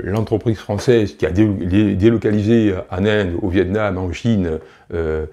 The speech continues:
au, au Ma-, au Maroc, euh, au Sri Lanka et où vous voulez,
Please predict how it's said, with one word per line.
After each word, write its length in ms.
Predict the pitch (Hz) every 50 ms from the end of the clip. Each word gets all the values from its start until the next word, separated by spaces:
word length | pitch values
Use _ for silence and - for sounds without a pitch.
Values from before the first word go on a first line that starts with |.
| - - _ - -
au, 340 | - 85 87 82 80 82 -
au 80 | 90 87
Ma-, 180 | 90 98 98 -
au 100 | 104 92
Maroc, 520 | 92 101 107 98 113 117 110 98 101 - -
euh, 460 | 82 82 80 80 80 78 78 78 80
au 480 | - - - - 80 80 87 80 78 85 -
Sri 180 | - - 113 101
Lanka 380 | 95 92 95 87 110 110 98
et 80 | 85 87
où 60 | 90
vous 140 | 85 82 82
voulez, 380 | 80 92 107 143 180 185 185